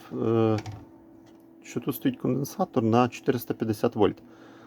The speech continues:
Зазвичай в гібридниках вже стоять п'ятсот вольтні, але він не виглядає такий, що слабенький. Тобто, я думаю, запас має. Та й назва у нього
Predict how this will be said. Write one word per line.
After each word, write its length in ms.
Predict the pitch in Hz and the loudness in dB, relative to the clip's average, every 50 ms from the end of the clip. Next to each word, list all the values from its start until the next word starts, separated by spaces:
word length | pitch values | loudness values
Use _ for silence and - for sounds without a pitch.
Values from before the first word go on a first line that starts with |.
| - - - - | -20 -20 -20 -10
Зазвичай 500 | - 117 117 110 120 120 - - 143 123 | -4 -2 2 2 2 2 2 4 4 4
в 20 | 113 | 6
гібридниках 640 | 123 123 117 113 139 143 131 120 110 - 113 98 | 4 2 4 4 4 4 4 2 0 0 -2 -4
вже 140 | 92 101 113 | -2 -2 -2
стоять 380 | 110 - - 113 113 113 110 - | -2 -2 0 2 2 2 2 0
п'ятсот 340 | 110 104 - - 117 - 107 | -6 -6 -4 -6 -6 -4 -2
вольтні, 380 | 98 95 - - - - - 294 | -2 -2 -2 -2 -6 -8 -4 0
але 380 | - 170 180 185 190 190 180 - - - - - - - - - - - - - - - - - - - - - | 2 2 4 4 2 0 0 -4 -8 -18 -20 -20 -20 -20 -20 -20 -20 -20 -20 -20 -20 -20 -20 -20 -20 -20 -12 -8
він 340 | - 139 156 175 165 160 - - - | 2 6 6 8 6 6 2 -2 -2
не 180 | 151 156 170 170 | 2 4 4 6
виглядає 720 | 160 180 165 165 175 180 170 156 139 120 104 95 95 98 | 6 4 4 4 2 0 2 4 6 6 8 6 6 4
такий, 380 | - - 117 - - - 165 151 | 0 -2 -8 -8 -2 -2 0 0
що 680 | - - - - 117 117 110 110 110 107 104 - - - - - - - - - - - _ - - _ | -2 -4 -4 0 2 4 4 6 6 4 4 2 -2 -6 -14 -20 -20 -20 -20 -20 -20 -20 _ -20 -20 _
слабенький. 720 | - - - 127 113 104 101 90 87 87 - - - - - - - - - - - - | -8 0 0 2 4 4 4 2 2 -2 -8 -10 -14 -14 -14 -16 -20 -20 -20 -20 -16 -10
Тобто, 400 | - 113 - - - 104 107 113 - | -8 -8 -8 -2 0 2 2 2 2
я 180 | 110 127 131 123 | 0 0 0 2
думаю, 480 | 113 123 120 120 117 117 113 113 110 | 4 4 4 6 6 4 4 4 4
запас 560 | 98 110 107 - - 113 110 101 - - - | 2 0 -2 -2 0 0 0 0 0 -4 -6
має. 360 | 123 143 170 175 165 147 135 127 - - - - - - - - - - - - - - - - - | -6 -4 -2 -2 -2 -2 -4 -6 -10 -18 -20 -20 -20 -20 -20 -20 -20 -20 -20 -20 -20 -20 -20 -20 4
Та 200 | - 143 123 113 | 8 8 10 10
й 140 | 110 107 101 - - - - | 8 6 2 -4 -10 -12 -4
назва 540 | - 120 123 143 180 208 185 156 151 170 165 | 0 2 4 4 4 2 0 0 2 2 4
у 80 | 156 156 | 4 4
нього 420 | 156 156 156 151 139 143 147 127 | 2 2 2 2 0 0 -2 -4